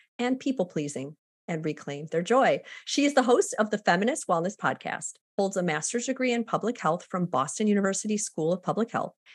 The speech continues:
and a B A in Latin American Studies from Oberlin College. Victoria has been working in health and wellness for over twenty years and lives on occupied Muncie Lenape territory in New York's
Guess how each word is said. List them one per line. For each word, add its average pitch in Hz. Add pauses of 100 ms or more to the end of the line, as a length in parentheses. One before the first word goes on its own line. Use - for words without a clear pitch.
(140)
and 233
a 226
B 269
A 170
in 202
Latin 190
American 190
Studies 151
from 180
Oberlin 160
College. 202 (340)
Victoria 240
has 226
been 202
working 208
in 156
health 214
and 233
wellness 196
for -
over 247
twenty 294
years 247 (280)
and 208
lives 196
on 160
occupied 233
Muncie 180
Lenape 190
territory 147 (100)
in 160
New 185
York's 180